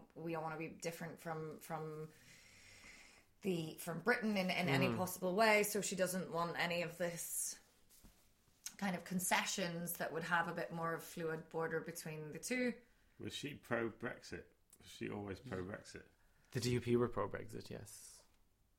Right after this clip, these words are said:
Speaker 1: Yeah, 'cause they're mad. Like, they
Speaker 2: Yeah.
Speaker 1: are, like, that's the thing with the D P. You are dealing with, um,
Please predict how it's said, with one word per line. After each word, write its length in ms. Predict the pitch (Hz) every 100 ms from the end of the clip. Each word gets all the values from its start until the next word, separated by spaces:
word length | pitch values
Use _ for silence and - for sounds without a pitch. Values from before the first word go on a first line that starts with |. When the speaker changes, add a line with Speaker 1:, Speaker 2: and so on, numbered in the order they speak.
| _
Speaker 1:
Yeah, 580 | 196 180 190 190 185 180
'cause 200 | - 165
they're 160 | 170 170
mad. 580 | 170 170 175 165 151 - - _ -
Like, 220 | 160 -
they 80 | 180
Speaker 2:
Yeah. 120 | 170
Speaker 1:
are, 260 | 131 170 160 -
like, 180 | 180 175
that's 240 | 190 196 -
the 120 | 196
thing 240 | 196 180
with 140 | 175 175
the 40 |
D 160 | 175 175
P. 160 | 175
You 280 | 160 170 165
are 180 | 165 160
dealing 400 | 175 165 165 160
with, 380 | 156 165 - - -
um, 460 | 156 156 151 151